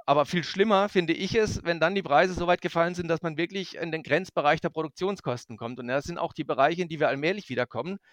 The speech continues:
Und ich glaube, das trägt jetzt auch aktuell dazu bei, dass jetzt einfach sehr wenig Ware ins Buch kommt, weil wir jetzt bei einem Mativniveau von etwa zweihundertvierzig Euro doch in Bereiche kommen, wo wir wirklich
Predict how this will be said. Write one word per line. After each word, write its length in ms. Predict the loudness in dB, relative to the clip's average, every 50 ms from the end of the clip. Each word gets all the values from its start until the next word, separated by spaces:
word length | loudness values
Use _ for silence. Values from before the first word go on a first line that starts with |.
| _ _ _ _ _
Und 80 | -12 -12
ich 80 | -6
glaube, 260 | -2 0 0 2 2
das 120 | 2 0 2
trägt 260 | 2 0 -2 0 2
jetzt 240 | 0 0 0 0 -2
auch 160 | -2 -2 0
aktuell 460 | 0 -2 -2 _ -4 0 0 0 2
dazu 260 | 2 0 -2 -4 -4
bei, 160 | 0 0 2 2
dass 140 | 0 0
jetzt 180 | -2 -4 -4 -2
einfach 240 | -4 -4 -4 -6 -8
sehr 220 | -2 -2 -2 2
wenig 280 | 2 0 0 0 -2 0
Ware 220 | 0 0 2 0
ins 140 | -4 -6 -8
Buch 200 | -10 -12 -10 -6
kommt, 260 | -6 -6 -6 -6 -12 _ _ _ _ _ _ 0
weil 140 | 0 4
wir 60 | 4 4
jetzt 140 | 2 4 2
bei 60 | 0
einem 140 | 0 0 -2
Mativniveau 600 | -4 -4 -4 -6 -6 -6 -6 -6 -6 -6 -6 -6
von 140 | -8 -8 -8
etwa 260 | -8 -4 -4 -6 -6
zweihundertvierzig 720 | -6 -10 -10 -8 -6 -6 -6 -4 -4 -6 -6 -8 -12 -8
Euro 300 | -6 -4 -4 -2 -2 -4
doch 280 | -2 -2 -2 -2 -2 -4 -8
in 180 | -8 -4 -2
Bereiche 460 | -2 0 2 2 2 2 2 0 0
kommen, 400 | 0 0 -2 -2 0 0 -2 -6 -8 -12 _ _ -20 -20 _ _ _ _
wo 180 | -2 -2 2 2
wir 140 | 2 4
wirklich 500 | 4 2 0 0 0 -2 0 -2 -4 -10